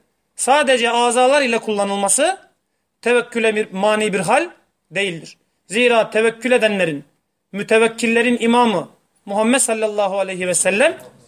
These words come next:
zahir olan sebepleri ittihaz ediniyor, zahir olan sebepleri kullanıyordu ve kalbi Allah Tebareke ve Teala'ya karşı tevekkül ile doluydu. Yani onun sebepleri edinmesi.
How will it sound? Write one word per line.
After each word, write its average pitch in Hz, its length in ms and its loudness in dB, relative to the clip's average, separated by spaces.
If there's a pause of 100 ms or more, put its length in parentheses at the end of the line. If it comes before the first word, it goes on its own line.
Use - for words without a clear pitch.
(1000)
zahir 226 420 2
olan 233 240 2
sebepleri 214 460 -2
ittihaz 202 440 0
ediniyor, 311 440 2 (320)
zahir 214 320 2
olan 240 220 2
sebepleri 202 420 -2
kullanıyordu 294 720 2 (280)
ve 220 120 2
kalbi 226 360 2
Allah 233 300 2
Tebareke 226 580 2
ve 220 120 2
Teala'ya 220 460 4
karşı 233 260 -2
tevekkül 247 400 2
ile 214 320 -2
doluydu. 190 320 -4 (1300)
Yani 190 200 2
onun 226 180 0
sebepleri 240 400 0
edinmesi. 226 480 -2